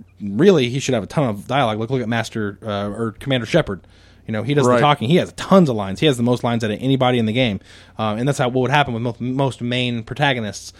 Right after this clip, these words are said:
Speaker 1: So back then, they had to save that dialogue for the world around them, uh, all the townspeople. So I think it was started out as a necessity, but it became an art form. Like you said, Gordon Freeman in Half-Life. They could have definitely given him lines.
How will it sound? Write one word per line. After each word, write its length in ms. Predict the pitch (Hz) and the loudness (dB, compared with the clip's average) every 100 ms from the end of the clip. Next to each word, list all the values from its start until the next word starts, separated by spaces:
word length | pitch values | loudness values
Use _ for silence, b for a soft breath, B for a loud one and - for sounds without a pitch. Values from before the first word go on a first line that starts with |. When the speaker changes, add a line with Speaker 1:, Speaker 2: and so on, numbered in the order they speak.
| B B | B B
Speaker 1:
So 220 | - 127 | -4 -2
back 260 | 117 127 - | 2 0 2
then, 240 | 175 175 | 2 4
they 80 | 147 | 2
had 120 | 131 | 2
to 40 | 120 | 0
save 280 | - 135 127 | 0 2 0
that 100 | 113 | 0
dialogue 400 | 123 143 127 - | 2 4 2 0
for 180 | 123 | -2
the 80 | 110 | 2
world 260 | 120 143 113 | 8 8 6
around 300 | 120 196 151 | 4 2 2
them, 200 | 107 117 - | -4 -8 -8
uh, 60 | 110 | -4
all 160 | 113 | -2
the 80 | 113 | -2
townspeople. 920 | 113 - 147 139 127 - 143 131 131 - b b | -4 -6 -6 -6 -6 -6 -4 -2 -2 -4 b b
So 140 | - 131 | 0 0
I 60 | |
think 200 | 123 170 | 2 2
it 40 | 139 | 0
was 100 | 123 | 0
started 260 | 147 135 | 2 4
out 80 | 151 | 4
as 120 | 135 | 4
a 40 | 117 | 0
necessity, 480 | 113 190 202 139 | 0 2 2 2
but 120 | 123 117 | 0 0
it 60 | |
became 260 | 117 175 160 | 0 0 2
an 60 | |
art 200 | 123 202 | 4 2
form. 260 | - 104 95 b b | 0 -2 -4 b b
Like 60 | |
you 80 | 120 | -6
said, 300 | - 185 107 | 0 2 2
Gordon 260 | - 135 120 | 4 4 4
Freeman 300 | - 147 123 | 2 4 4
in 80 | 117 | 2
Half-Life. 480 | 185 135 98 85 - b b b b b _ - 120 - | 2 2 -4 -6 -16 b b b b b _ -20 -20 -10
They 120 | 131 131 | -4 2
could 160 | 160 | 2
have 60 | 139 | 4
definitely 300 | 160 175 123 | 4 4 0
given 180 | 113 101 | 0 -2
him 100 | 95 | -2
lines. 360 | 92 92 - | -4 -6 -10